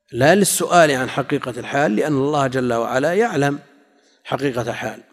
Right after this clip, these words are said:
كان هذا فعل ماضي ناقص ينصب الخبر، يعني هو ليرفع الخ-، المبتدأ وينصب الخبر أو يكتفي بنصب الخبر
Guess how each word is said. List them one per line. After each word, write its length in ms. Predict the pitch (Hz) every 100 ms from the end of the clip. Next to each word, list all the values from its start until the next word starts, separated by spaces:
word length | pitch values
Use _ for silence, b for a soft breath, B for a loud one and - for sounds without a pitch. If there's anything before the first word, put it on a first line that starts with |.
| _ -
كان 440 | 190 175 143 135 - - - - _ _ -
هذا 180 | 131 113
فعل 280 | 113 131 113
ماضي 380 | 117 117 110 110
ناقص 640 | 120 139 135 165 - - _ _ _ _ _ _ -
ينصب 380 | 127 123 123 104
الخبر، 500 | - 131 110 101 - _ _ _ 117
يعني 120 | 123
هو 100 | 131
ليرفع 400 | 151 160 131 135
الخ-، 220 | 131 -
المبتدأ 580 | 147 139 165 143 151 143
وينصب 380 | 156 160 151 135
الخبر 520 | - 175 165 160 -
أو 100 | 151
يكتفي 460 | 160 - 151 135
بنصب 320 | 131 139 127 135
الخبر 540 | - 131 120 117